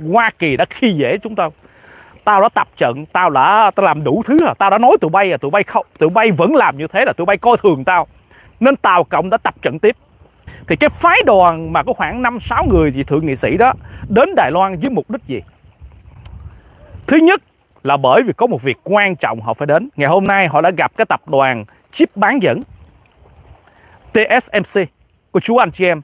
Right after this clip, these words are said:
chip bán dẫn của Đài Loan. Vì gần đây nhất là Hoa Kỳ muốn đầu tư xây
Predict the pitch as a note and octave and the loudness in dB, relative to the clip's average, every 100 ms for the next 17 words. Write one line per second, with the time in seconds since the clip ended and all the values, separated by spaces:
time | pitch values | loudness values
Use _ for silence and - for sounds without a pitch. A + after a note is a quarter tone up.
0 | - C#4+ - G3+ A#3 F3 B2 - F#3 B2+ | -4 -4 -2 -4 -2 -2 -2 -2 0 2
1 | A#2+ C#3+ - - - - - D3 F#3 F3 | 2 0 -4 -8 -8 -6 -2 2 4 4
2 | F3 F3+ F3 G3+ G#3 B3+ - - - C#3 | 4 2 2 0 0 -2 -2 -10 -6 -4
3 | C#3+ F3 G3 F#3+ E3+ C#3 C3+ A3 G3+ D#3 | 0 0 0 0 0 0 0 -4 -2 2
4 | D3+ D3 C#3 C#3 - C4+ A#3 B2+ - - | 4 2 -2 0 2 4 2 -4 -16 -20
5 | - - - - _ _ _ - - B3+ | -20 -20 -20 -20 _ _ _ -20 -4 0
6 | C4 A#3 | 2 0